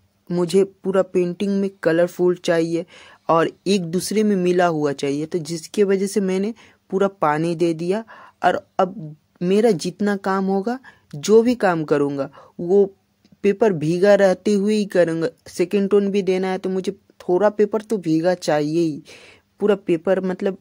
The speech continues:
सूख जाने के बाद अगर करेंगे, तो वो दाग दाग रह जाएगा, जिसकी वजह से मैंने पूरा पेपर को गीला कर दिया। और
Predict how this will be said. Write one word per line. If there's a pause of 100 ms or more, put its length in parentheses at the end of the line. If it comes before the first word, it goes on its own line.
सूख
जाने
के
बाद
अगर
करेंगे, (420)
तो
वो
दाग
दाग
रह
जाएगा, (340)
जिसकी
वजह
से
मैंने
पूरा
पेपर
को (360)
गीला
कर
दिया। (220)
और